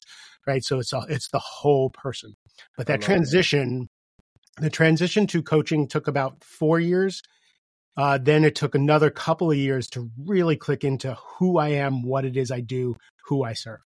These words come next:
Speaker 2: Some would say overnight success, right? <laughs>
Speaker 1: Right, a decade,
Speaker 2: Um,
Speaker 1: ten years to an overnight success.
Speaker 2: Sure. Um, so, I mean, it's so crazy that you say that 'cause th-, those are, like, some of the exact words that I,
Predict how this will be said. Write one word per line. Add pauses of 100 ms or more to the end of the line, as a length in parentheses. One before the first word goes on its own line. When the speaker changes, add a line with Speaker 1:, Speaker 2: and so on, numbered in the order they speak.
(840)
Speaker 2:
Some
would
say
overnight
success, (180)
right? (260)
<laughs>
Speaker 1:
Right,
a
decade,
Speaker 2:
Um,
Speaker 1:
ten
years
to
an
overnight
success.
Speaker 2:
Sure. (400)
Um, (360)
so,
I
mean,
it's
so
crazy
that
you
say
that
'cause
th-,
those
are,
like,
some
of
the
exact
words
that
I,